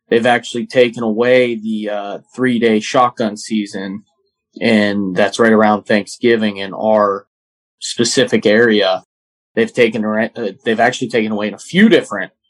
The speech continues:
W M As that, uh, are local to us. So,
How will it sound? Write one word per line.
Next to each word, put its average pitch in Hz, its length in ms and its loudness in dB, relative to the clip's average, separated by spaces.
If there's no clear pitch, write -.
W 110 300 0
M 101 120 -8
As 101 320 -6
that, 95 200 -4
uh, 95 360 -6
are 107 160 2
local 98 440 0
to 90 200 -2
us. - 340 -6
So, 92 440 -6